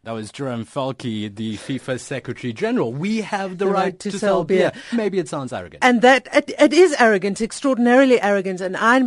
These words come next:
Speaker 2: remember being at a number of press conferences, um, in the lead up to twenty ten and even during the tournament itself, where Jerome Falke, the same guy that you've just heard speaking, stood up and said,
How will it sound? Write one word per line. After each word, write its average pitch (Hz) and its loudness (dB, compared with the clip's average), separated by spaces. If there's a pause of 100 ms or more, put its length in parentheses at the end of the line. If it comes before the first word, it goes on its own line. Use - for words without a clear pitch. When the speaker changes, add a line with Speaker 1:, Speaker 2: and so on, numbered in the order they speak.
(100)
Speaker 2:
remember 214 0
being 202 0
at 190 -2
a 196 0
number 233 4
of 202 -2
press 214 -2
conferences, 185 -6
um, 180 0
in 190 -4
the 190 0
lead 214 0
up 220 0
to 208 -8
twenty 196 -4
ten 196 -2
and 190 -4
even 202 -2
during 190 0
the 180 -6
tournament 190 -6
itself, 175 -4 (360)
where 202 2 (640)
Jerome 208 4
Falke, 262 4
the 170 -2
same 233 2
guy 220 4
that 196 -2
you've 180 -4
just 214 0
heard 196 -2
speaking, 175 -8 (240)
stood - -4
up 214 2
and 185 -4
said, 202 0